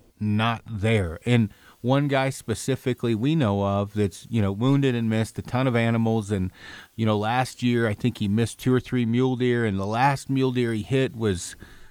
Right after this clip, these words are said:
ninety some yards, and then he missed a moose not that long after at the same distance. Uh, poking a hope preaching about conservation when in reality it's all a lie.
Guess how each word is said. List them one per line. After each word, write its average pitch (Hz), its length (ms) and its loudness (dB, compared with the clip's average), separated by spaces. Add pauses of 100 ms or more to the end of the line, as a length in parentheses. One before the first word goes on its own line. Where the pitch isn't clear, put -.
(160)
ninety 147 460 0
some 143 280 0
yards, 123 600 0 (100)
and 120 140 -2
then 123 80 2
he 120 100 2
missed 131 320 -2
a 104 60 -2
moose 143 440 0
not 131 260 0
that 107 200 0
long 127 240 2
after 131 480 0
at 123 140 0
the 107 80 -2
same 165 400 0
distance. 101 600 -2 (520)
Uh, 104 300 -2
poking 160 440 0
a 127 80 -2
hope 143 420 -2 (420)
preaching 160 320 0
about 139 280 2
conservation 143 880 0
when 127 180 2
in 135 140 2
reality 127 540 0
it's 110 140 -2
all 175 200 2
a - 20 0
lie. 117 520 -4